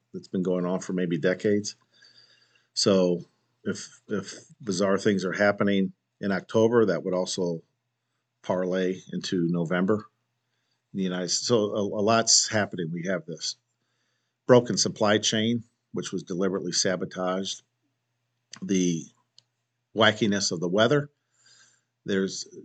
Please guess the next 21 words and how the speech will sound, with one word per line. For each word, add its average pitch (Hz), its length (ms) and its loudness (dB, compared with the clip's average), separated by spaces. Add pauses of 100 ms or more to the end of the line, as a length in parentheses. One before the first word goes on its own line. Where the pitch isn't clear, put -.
(140)
two 147 200 8
explanations. 98 680 4
I 92 80 0
talk 90 300 -6
in 85 100 -4
detail 104 380 -2
about 85 260 -6
that. 92 300 -2
There's 82 180 -6
phenomenons 95 600 -2
in 87 80 -4
our 80 80 -6
solar 120 320 4
system 110 560 -2 (160)
that's 98 160 -8
affecting 98 420 -4
the 95 140 0
Earth, 95 340 -2
but 85 140 -8
then, 90 120 -4
uh, 90 140 -4